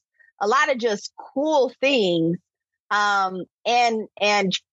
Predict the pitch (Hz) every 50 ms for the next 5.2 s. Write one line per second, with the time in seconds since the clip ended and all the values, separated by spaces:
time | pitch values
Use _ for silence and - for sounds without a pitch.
0 | _ _ - - 262 294 339 - 285 240 226 220 208 196 185 185 185 - - 196
1 | 196 190 - 240 226 240 269 269 240 214 196 190 196 196 185 - 240 226 233 220
2 | 208 208 214 214 - 226 202 196 190 185 180 175 175 165 - 185 185 180 175 170
3 | - 180 - 240 226 220 208 190 185 - - 190 185 - - - 208 190 175 170
4 | 170 160 _ 170 180 175 175 170 170 160 - - 269 262 247 - - 233 220 208
5 | 196 190 185 185